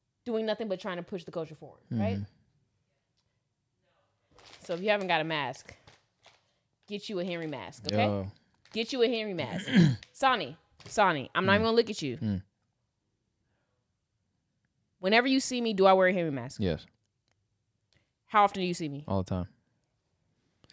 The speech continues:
Speaker 2: So check this, right?
Speaker 1: Wait,
Speaker 2: So
Speaker 1: wait, wait, wait. Let me just get going further. I made a deck for this podcast.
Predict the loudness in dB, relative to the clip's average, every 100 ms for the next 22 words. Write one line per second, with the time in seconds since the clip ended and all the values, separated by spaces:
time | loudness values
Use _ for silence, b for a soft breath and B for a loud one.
0 | B B B B -2 2 6 4 4 0
1 | -2 -4 -2 0 6 10 10 10 8 4
2 | 2 0 0 -2 -4 -2 0 2 2 0
3 | 0 -4 -10 -20 -20 _ _ _ _ _
4 | _ _ _ 0 2 2 2 4 2 2
5 | -8 -8 -4 -2 -2 -4 -10 -12